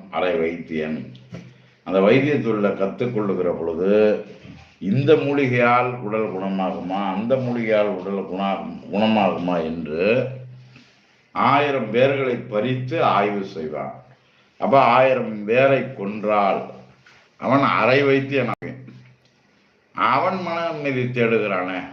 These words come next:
அதிலே கிடைத்து விடுகிறதா? சில பேர் பெரிய ஆன்மீக சொற்பொழிவாளர்களாக இருப்பார்கள்.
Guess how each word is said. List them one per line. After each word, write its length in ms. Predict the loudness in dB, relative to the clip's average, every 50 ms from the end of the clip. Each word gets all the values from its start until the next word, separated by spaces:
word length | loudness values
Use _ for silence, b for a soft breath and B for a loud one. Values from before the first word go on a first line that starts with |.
| -14 -8
அதிலே 340 | -6 -4 -2 0 0 0 0
கிடைத்து 380 | -2 -4 -4 -4 -6 -6 -8 -8
விடுகிறதா? 540 | -8 -8 -8 -8 -8 -8 -8 -8 -8 -8 -10 -12 -18 -20 -20 -20 _ _ _ _ _ _ _ _ _ _ _ -20 -20 -20 _ _ _ _
சில 260 | _ -4 2 2 4
பேர் 260 | 4 4 4 4 2
பெரிய 520 | 2 -2 -4 -4 -4 -4 -2 0 2 2 4
ஆன்மீக 520 | 4 2 0 0 -2 -4 -6 -8 -6 -6
சொற்பொழிவாளர்களாக 1300 | -8 -8 -6 -6 -6 -6 -6 -6 -4 -4 -2 0 2 2 2 2 2 0 -2 -2 -2 -2 -2 -2 -4 -6
இருப்பார்கள். 640 | -6 -6 -8 -10 -8 -6 -6 -6 -6 -10 -14 -16